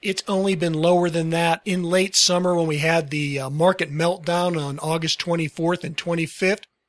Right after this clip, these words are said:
So despite the problems that we're seeing with the Middle East, we're still seeing oil prices substantially lower than where you would expect them to be.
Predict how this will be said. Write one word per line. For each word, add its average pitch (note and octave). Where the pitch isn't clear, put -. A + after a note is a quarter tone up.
So E3+
despite G3
the D#3
problems A3
that G#3+
we're F3
seeing G#3
with F#3+
the F3+
Middle F3+
East, F#3
we're D#3+
still F#3
seeing E3
oil G3
prices D#3+
substantially F3+
lower F3
than D#3
where D#3
you D#3+
would D#3
expect F#3+
them C#3+
to C3+
be. B2